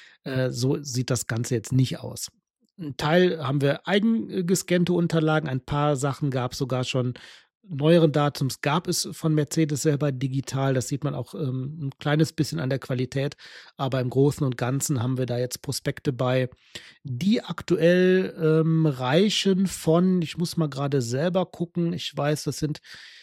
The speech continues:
auf jeden Fall Prospekte von, was haben wir hier, neunzehnhundertsiebzig haben wir auf jeden Fall schon was dabei. Und dann bis zwanzig fünfundzwanzig, also eine ganz breite Range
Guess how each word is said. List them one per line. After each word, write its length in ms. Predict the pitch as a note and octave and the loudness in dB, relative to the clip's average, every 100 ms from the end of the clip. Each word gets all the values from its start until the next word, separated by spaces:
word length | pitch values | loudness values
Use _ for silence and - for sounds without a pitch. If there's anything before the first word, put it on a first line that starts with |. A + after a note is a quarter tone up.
| _ _ | _ _
auf 220 | D#3+ - | -14 -2
jeden 240 | D3+ D3+ D3 | 2 2 2
Fall 200 | D3+ C#3+ | 0 0
Prospekte 1040 | - D3 C3+ - - D3+ - - D#3 D3+ | -2 -4 -2 -6 -2 -2 -2 -6 0 0
von, 920 | - - D3 C#3+ C#3+ C#3+ C#3 C#3 C3+ | -2 -6 -2 0 0 0 0 -2 -4
was 180 | B2 - | -6 -6
haben 200 | C#3+ B2+ | -6 -4
wir 60 | B2+ | -4
hier, 280 | A2+ C#3 | -2 -2
neunzehnhundertsiebzig 1500 | C3+ C3+ C#3+ D#3 - C#3 B2 A2+ E3 - - - G#3 - - _ | 0 2 2 2 2 2 2 4 2 2 -2 2 2 0 -8 _
haben 180 | - E3+ | -2 0
wir 80 | E3 | 0
auf 160 | D#3 | 0
jeden 240 | F3 E3 E3+ | 2 4 4
Fall 160 | E3+ | 2
schon 220 | D#3+ D#3+ D#3+ | 2 0 0
was 140 | - | 0
dabei. 520 | D#3+ C#3 D3+ D3+ D3+ - - - - - | -2 2 0 2 -2 -6 -20 -20 -20 -6
Und 260 | D#3 C#3+ D3 | -2 2 4
dann 220 | C3+ B2 | 4 4
bis 300 | B2+ - - - | 2 0 -10 -10
zwanzig 560 | - A#2 A2+ B2 - _ | -8 -6 -6 -8 -10 _
fünfundzwanzig, 1040 | - F#3 F#3 F#3 E3+ D3 C#3+ - C#3+ C3+ - - - | -2 2 4 2 0 -2 -2 0 -2 -4 -14 -20 -10
also 220 | C3+ B2 | -6 -4
eine 140 | A#2+ B2 | -2 -2
ganz 280 | B2+ D#3 | -2 -4
breite 400 | - - C3+ - C#3+ | -6 -6 -4 -2 0
Range 320 | B2+ C3 | 2 0